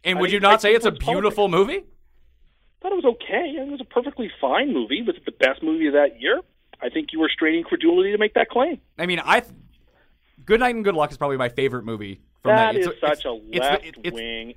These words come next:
Speaker 2: anti, or sorry, se-, essentially anti, anti-communist movie. So it was anti, I just didn't find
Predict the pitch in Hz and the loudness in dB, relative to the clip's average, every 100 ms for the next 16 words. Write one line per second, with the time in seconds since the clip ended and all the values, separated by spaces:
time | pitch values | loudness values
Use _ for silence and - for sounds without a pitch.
0 | - 170 202 226 - 208 202 202 - _ | -8 -4 -4 -4 -8 -16 -14 -16 -20 _
1 | _ _ - 160 156 131 - - 254 247 | _ _ -2 -2 -2 -6 -10 -4 -2 -2
2 | - 262 262 196 - 165 175 180 196 185 | 0 0 0 -6 -4 -2 -2 -2 -12 -18
3 | - 156 151 147 - 139 123 107 107 113 | -12 -6 -6 -8 -4 -2 -2 -6 -8 -12
4 | 92 - 131 117 151 151 - 143 147 185 | -14 -8 -8 -6 -2 -2 -4 -10 -8 -4
5 | 214 226 - 285 269 - 151 151 | -4 -4 -6 -4 -4 0 2 2